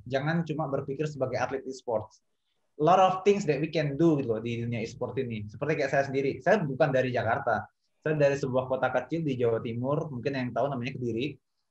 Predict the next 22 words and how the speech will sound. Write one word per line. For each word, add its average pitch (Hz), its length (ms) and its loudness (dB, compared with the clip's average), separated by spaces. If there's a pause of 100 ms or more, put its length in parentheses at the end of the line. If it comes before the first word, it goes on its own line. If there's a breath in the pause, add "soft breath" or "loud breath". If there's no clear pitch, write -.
(160)
Saya 151 160 2
dari 127 240 2
sana, 127 400 -2 (160)
berangkat 147 480 2
ke 165 80 -4
Jakarta, 127 640 2 (480)
ikut 160 400 0
di 135 160 0
e-sport 127 400 -2
itu 135 160 -6
bukan 139 240 -4
sebagai 123 320 0
pemainnya. 123 640 -2 (160)
Karena 147 160 4
saya 160 160 4
tahu, 160 320 6
saya 175 200 4
nggak 120 120 2
jago 139 320 4
main 120 240 -2
game 117 240 -4
e-sport. 104 400 -6